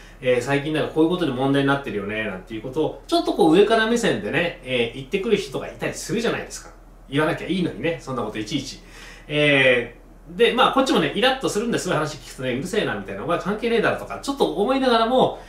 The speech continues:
えー、そういうふうに言われるとね、じゃあ、でも言ってる人はね、何かっていうと、俺はすごいよ。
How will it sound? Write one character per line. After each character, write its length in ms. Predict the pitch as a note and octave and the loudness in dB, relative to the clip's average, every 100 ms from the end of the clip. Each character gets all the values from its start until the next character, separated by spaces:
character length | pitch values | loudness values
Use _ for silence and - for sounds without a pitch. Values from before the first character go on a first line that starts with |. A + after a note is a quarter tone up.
| - - | -20 -4
え 840 | C#3 C#3 B2+ B2 A#2+ A2+ G#2+ G2+ - | 2 4 4 4 0 -2 -4 -8 -6
ー、 20 | |
そ 100 | F#3 | -4
う 40 | |
い 40 | D#3+ | -4
う 20 | |
ふ 20 | |
う 20 | |
に 160 | G2+ F#2 | -6 -8
言 100 | A2 | 0
わ 100 | C#3 | 2
れ 100 | D3 | 2
る 80 | C#3+ | -2
と 80 | D#3 | -4
ね、 220 | E3 - | -6 -8
じ 140 | C#3+ A3 | 0 2
ゃ 240 | G3+ - | 2 -4
あ、 40 | - | -2
で 80 | A3+ | -2
も 100 | - | 0
言 180 | G#3+ - | -4 -8
っ 0 | |
て 240 | - D4 | -2 2
る 80 | D4+ | 4
人 160 | - C4 | 2 0
は 80 | C3+ | 0
ね、 180 | G#2 - | -4 -6
何 200 | F#3 A3+ | -4 -2
か 120 | D#3 | -4
っ 80 | - | -6
て 80 | B2 | -8
い 80 | B2 | -4
う 20 | |
と、 300 | - E2 - - - - - | -2 -2 -6 -20 -20 -20 -4
俺 180 | F#3+ B3 | -2 0
は 240 | A#3+ - - | -2 -6 -8
す 320 | - - G3+ | -2 4 8
ご 120 | B3 | 8
い 60 | G3 | 4
よ。 160 | D3+ | -2